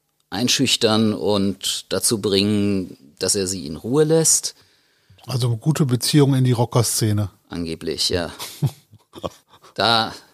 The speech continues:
Speaker 1: da waren die Hells Angels ausnahmsweise völlig unschuldig. Die hatten damit überhaupt nichts zu tun. Aber, äh, es ging dann auch noch weiter, dass er ihr dann erzählt hat, ja, also, äh,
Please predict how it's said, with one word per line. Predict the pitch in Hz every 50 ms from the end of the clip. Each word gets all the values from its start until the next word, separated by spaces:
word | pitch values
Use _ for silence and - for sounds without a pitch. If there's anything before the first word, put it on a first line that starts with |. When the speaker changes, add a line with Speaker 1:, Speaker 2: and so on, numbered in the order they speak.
| _ - - - - _
Speaker 1:
da | - 113 113 117
waren | 117 113 120 123
die | 117 104
Hells | 113 113 113
Angels | - 104 107 107 120 113 107
ausnahmsweise | - - 98 - 104 98 95 - 90 92 113 - - -
völlig | - - 117 98 - -
unschuldig. | 127 110 123 123 - - 113 110 98 - - - -
Die | - -
hatten | - - - 139
damit | - 113 120
überhaupt | 117 - 120 123 143 - -
nichts | - 120 - - -
zu | - -
tun. | - - 170 220 220 - 170 147 - - - - - - - - 180 170 - _ _ _ _ _ _ _ _ _ -
Aber, | 123 123 117 110 110
äh, | - - - - - 123
es | 113 - - -
ging | 135 135 131
dann | 120 120 120
auch | 107 117 107
noch | 113 107 95 101
weiter, | 87 92 98 123 156 151 - 160 147 143 143 139 131 104 -
dass | - 104 98 113
er | 107
ihr | 92 87 110
dann | 110 107 110 107
erzählt | 98 92 - - 117 104 101 -
hat, | - 113 110 -
ja, | - 73 90 92 104 120 123 113
also, | - - 104 104 107 101 101 92
äh, | 67 76 67 - 95 87 85 87